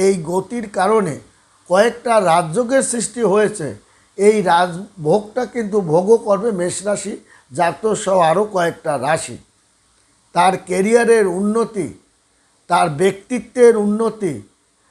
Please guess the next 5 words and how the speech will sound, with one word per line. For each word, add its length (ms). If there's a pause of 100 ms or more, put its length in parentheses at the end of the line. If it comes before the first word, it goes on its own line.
(200)
তার 240
সামাজিক 680 (160)
উন্নতি, 520 (1000)
তার 320 (560)
সাংসারিক 760